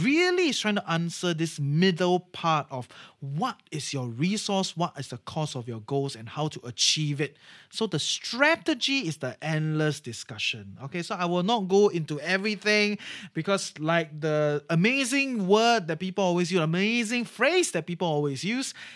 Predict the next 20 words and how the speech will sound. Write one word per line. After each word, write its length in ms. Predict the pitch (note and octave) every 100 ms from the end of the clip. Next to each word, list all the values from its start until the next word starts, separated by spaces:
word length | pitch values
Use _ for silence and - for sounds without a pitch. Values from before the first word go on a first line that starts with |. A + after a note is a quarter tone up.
| - _
this 280 | C#3+ G3 G#3+
is 260 | C#3 B2 - _ _
case 580 | - F4 G4+ G#4+ G4+ -
by 600 | D#3 E3+ E3+ E3 E3 E3 -
case. 760 | A3+ A#3 D#3 G#2 - - - _ - - _
And 260 | F3 G3 F#3
we 100 | F3
have 100 | E3+
explored 640 | E3 - - G#3+ A3 D#3
a 60 | D3
lot 420 | C#3+ E3+ B3+ D4
of 160 | F3+ D3
these 220 | F3 D3+
different 360 | D3+ D3+ C#3+
ways 260 | C3+ C#3 C3+
to 60 | B2
go 160 | C3
about 300 | C3 C3 A2+
doing 300 | B2 A#2+ B2 D3
this, 300 | B3+ B3+